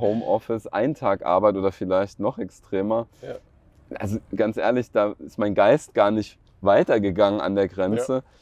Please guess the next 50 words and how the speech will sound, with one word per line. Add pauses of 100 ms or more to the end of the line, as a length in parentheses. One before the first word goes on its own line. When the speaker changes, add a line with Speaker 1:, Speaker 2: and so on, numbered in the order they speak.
(140)
Speaker 1:
Da
musste
ich
auch
ein
Stück
weit (540)
gezwungen
werden.
Und
ich
muss
jetzt
sagen,
ich
bin
eigentlich
froh, (240)
weil
das
ist
so
eine, (180)
fast
eine
Erkenntnisreise. (160)
Also
man
kann
ja (240)
viel
Schlechtes
über
die
Pandemie
erzählen
und
das
ist
ja
auch, (300)
ähm,
eine
wirkliche
Katastrophe.
Aber
auf
der
anderen
Seite,